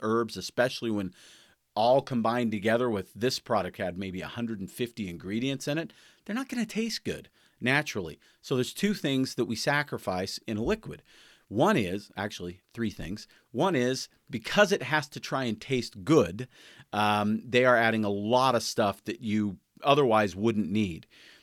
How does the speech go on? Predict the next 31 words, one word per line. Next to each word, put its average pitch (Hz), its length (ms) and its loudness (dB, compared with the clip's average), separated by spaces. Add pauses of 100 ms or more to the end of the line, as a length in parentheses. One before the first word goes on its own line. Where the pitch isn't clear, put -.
which 139 280 0
then 214 360 0
leaves 190 320 -2
less 139 340 2
room 107 360 0
for 113 160 -8
the 110 80 -2
nutrients 107 640 -2
themselves, 110 840 2 (220)
so - 160 -2
you're 127 200 2
almost 135 480 0
always 123 440 6
going 110 260 0
to 107 80 -2
have 92 180 -4
a 113 120 0
lower 98 400 2
potency 131 840 0 (600)
product 104 580 2
on 107 220 -2
a 104 100 0
milligram 104 920 -2 (340)
for 117 100 -2
milligram 92 600 0
basis. - 540 -2 (1080)
Here's 220 260 0
the 226 100 -4
thing 175 240 -4
about 143 260 -10
that. - 240 -12